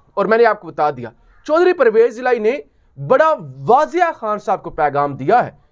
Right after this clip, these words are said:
कि खान साहब, आप जो बचे हुए हैं ना, आप जो बचे हुए हैं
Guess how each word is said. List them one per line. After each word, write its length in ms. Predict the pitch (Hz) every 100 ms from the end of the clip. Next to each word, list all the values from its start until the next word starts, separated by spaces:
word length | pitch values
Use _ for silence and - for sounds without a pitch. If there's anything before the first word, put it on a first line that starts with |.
| _
कि 60 | 113
खान 240 | 117 139
साहब, 300 | 170 202 220
आप 300 | - 147 165
जो 160 | 156 151
बचे 420 | 110 110 170 233
हुए 280 | 185 120 113
हैं 120 | 104
ना, 180 | 117 151 _ _ _ _ _ _ _ -
आप 160 | 151
जो 120 | 170 170
बचे 260 | 160 196
हुए 240 | 151 107 113
हैं 200 | 117